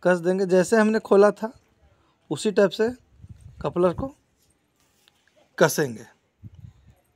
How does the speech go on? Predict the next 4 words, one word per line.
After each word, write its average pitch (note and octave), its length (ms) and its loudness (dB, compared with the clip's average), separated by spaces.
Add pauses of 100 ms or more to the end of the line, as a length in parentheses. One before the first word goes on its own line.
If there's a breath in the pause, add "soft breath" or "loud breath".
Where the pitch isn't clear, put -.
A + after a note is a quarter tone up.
(1200)
इस - 220 -12
तरह F3 220 -2
का F3 480 0 (1000)
हमारा D#3+ 640 -2